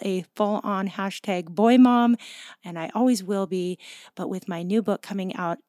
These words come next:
February twenty-first, hooray, uh, which is not just for boy moms, it's for parents, moms and dads of boys and girls. I wanted to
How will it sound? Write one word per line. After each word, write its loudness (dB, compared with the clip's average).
February -4
twenty-first, 2
hooray, 0
uh, -2
which 0
is 2
not 4
just 2
for 2
boy 2
moms, -2
it's -2
for -4
parents, -6
moms 2
and -2
dads -8
of -6
boys -4
and -2
girls. -6
I -6
wanted -8
to -4